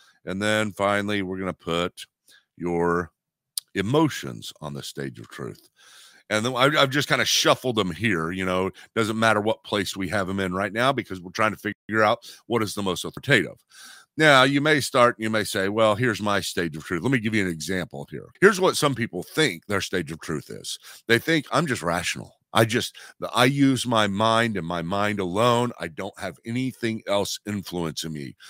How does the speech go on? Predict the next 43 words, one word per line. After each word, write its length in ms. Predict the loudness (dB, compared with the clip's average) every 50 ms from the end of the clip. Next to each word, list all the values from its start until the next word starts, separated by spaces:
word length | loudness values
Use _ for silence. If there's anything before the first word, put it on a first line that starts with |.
| -20 -10 _ 0
That 200 | 0 2 0 -2 -4
is 420 | -4 -4 -4 -2 -4 -4 -6 -6 -8 _ -14
bunk. 540 | -2 0 2 2 2 0 -6 -12 -18 -18 -18 _ _ -2
That 120 | 0 0
is 140 | 0 0 -4
bunk 420 | -6 -6 -2 0 0 0 0 -2 -6
for 200 | -8 -8 -6 -2
everybody. 540 | 0 0 2 2 2 0 0 0 -2 -4 -4
It 80 | -4 -4
doesn't 240 | -6 -6 -6 -6 -4
matter 320 | -2 0 0 0 -2 -4 -6 -14 -20 -18 -12
how 380 | -6 0 4 6 8 8 8
smart 580 | 6 4 2 2 4 6 6 6 4 2 0 -2
you 120 | 0 0
are, 140 | 0 0 0
what 260 | 2 2 2 2 2
your 120 | 0 -2 0 0
I 200 | 0 0 0 0
Q 400 | -4 -8 -6 -2 0 2 2 4
is. 420 | 2 2 0 0 -2 -4 -6 -8 -10 -14 -20 -20 -20 -20 -20 _ _ _ -8
If 200 | -6 -6 -2 0
your 120 | 2 4
I 140 | 4 4 2
Q 220 | 2 0 -2 -2
is 120 | -2 0 0
high, 160 | 2 2 2
you 240 | 2 0 0 2 4
ought 100 | 4 6
to 140 | 4 2 2
know 200 | 4 4 4 4
better 360 | 4 2 2 2 2 0 -4
than 200 | -6 -8 -8 -8
this, 380 | -6 -6 -6 -6 -6 -6 -8 -10 -14 -20 -20 -12 _
but 100 | -6 -6
nobody 640 | -6 -6 -4 2 6 6 6 6 6 2 2 0 0
has 240 | 0 -2 -2 -2 -4
a 80 | -6 -8
stage 340 | -6 -4 -4 -4 -4 -4
of 120 | -8 -10 -8
truth 260 | -6 -6 -4 -4 -6
that 100 | -8 -10
looks 260 | -10 -10 -10 -10 -8 -8
like 160 | -8 -8